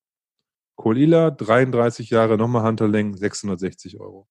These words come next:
Glen Turret, dreißig Jahre,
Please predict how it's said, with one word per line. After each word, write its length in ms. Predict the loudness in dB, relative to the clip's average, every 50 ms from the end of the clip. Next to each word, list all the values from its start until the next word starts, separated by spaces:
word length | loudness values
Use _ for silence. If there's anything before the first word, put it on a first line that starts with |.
| _ _ _ _ _ _ _ _ _ _ _ _ _ _ _ _ _ _ _ _ _ _ _ _ _ _ _ _ _ _ _ _ _ _ _ _ _ _ _ _ _
Glen 200 | -2 -2 -2 0
Turret, 460 | 2 4 4 6 6 4 4 0 _
dreißig 420 | -2 2 4 4 4 4 2 0 2
Jahre, 640 | 4 4 6 4 4 4 4 2 2 0 -2 -6